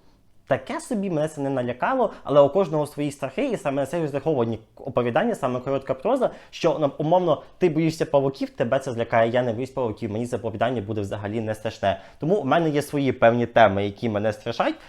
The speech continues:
і коли я бачу, що Кінг написав оповідання горорне на цю тематику, воно мене страшить. Я ще читаю зазвичай його саме перед сном по оповіданню, і, чесно, це не найкращий варіант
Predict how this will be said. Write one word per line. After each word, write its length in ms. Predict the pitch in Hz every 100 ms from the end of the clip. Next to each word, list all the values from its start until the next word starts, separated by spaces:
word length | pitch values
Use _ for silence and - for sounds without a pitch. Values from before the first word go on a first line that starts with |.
| -
і 100 | 147
коли 260 | 139 151 180
я 140 | 147
бачу, 440 | 127 143 160 - 131
що 140 | - 131
Кінг 220 | 151 131
написав 400 | 113 117 - -
оповідання 720 | 131 123 120 123 113 110 95 - - -
горорне 680 | 117 110 156 110 104 107 107
на 160 | 127 123
цю 120 | 123
тематику, 540 | 120 151 339 190 131 107
воно 220 | 113 208
мене 220 | 170 120
страшить. 440 | - 117 - 87 - - -
Я 100 | 185
ще 140 | 202
читаю 480 | 165 - 143 165 131 - -
зазвичай 460 | 127 123 120 151 151
його 200 | 123 123
саме 260 | 135 143
перед 360 | 123 127 117 110
сном 260 | 151 214 240
по 200 | 127 120
оповіданню, 680 | 120 120 117 143 240 180 127 -
і, 80 | 120
чесно, 400 | - 190 - 120
це 140 | 156
не 100 | 143
найкращий 480 | 127 123 143 - 104
варіант 380 | 104 120 269